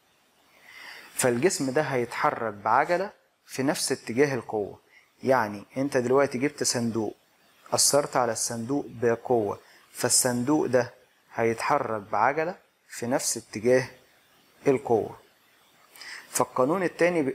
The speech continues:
لنيوتن، لو في جسم بيتحرك بعجلة، فتبقى مح-، القوة المحصلة عليه تساوي كتلته في العجلة اللي هيتحرك بيها الجسم ده، فالإف نت بيساوي الإم في الإيه.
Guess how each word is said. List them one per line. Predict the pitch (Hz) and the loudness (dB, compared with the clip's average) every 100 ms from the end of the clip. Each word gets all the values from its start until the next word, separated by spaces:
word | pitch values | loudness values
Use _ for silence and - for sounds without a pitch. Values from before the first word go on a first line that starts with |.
| 131 | -2
لنيوتن، | 127 123 123 113 101 101 _ _ _ _ - | 0 0 0 -2 -6 -12 _ _ _ _ 2
لو | 117 120 | 2 2
في | - 185 | 0 0
جسم | 151 151 131 113 | 2 2 0 -2
بيتحرك | 117 - 160 156 127 | -2 0 0 2 0
بعجلة، | 110 120 139 165 180 _ _ _ _ _ _ _ - | 2 2 2 -2 -8 _ _ _ _ _ _ _ -10
فتبقى | - 117 160 147 123 | -4 0 0 2 2
مح-، | 120 - - _ _ _ | 0 -6 -10 _ _ _
القوة | - 156 139 | 4 6 6
المحصلة | 117 113 117 - 156 143 | 2 -6 -4 -2 2 2
عليه | 117 135 165 - _ _ _ | 2 0 -4 -12 _ _ _
تساوي | 120 - 151 135 | -4 2 4 2
كتلته | - 117 139 147 156 - _ _ _ - | -2 -4 -2 0 0 -4 _ _ _ -6
في | - | 0
العجلة | 110 127 139 | 2 2 0
اللي | 113 107 | -2 -2
هيتحرك | 101 - 131 120 107 | -4 -4 -4 -2 -4
بيها | 101 120 120 | -4 -4 -4
الجسم | 104 113 - 101 | -4 -4 -4 -8
ده، | - - _ _ _ _ - - - - | -14 -20 _ _ _ _ -20 -20 -20 -4
فالإف | - 110 - - | -2 2 2 2
نت | 123 143 - | -2 -2 -4
بيساوي | 107 104 131 127 | -4 0 2 2
الإم | 117 127 131 127 - _ _ _ _ _ _ | 2 -2 -2 -6 -12 _ _ _ _ _ _
في | - 139 | -2 0
الإيه. | 127 113 | 0 -2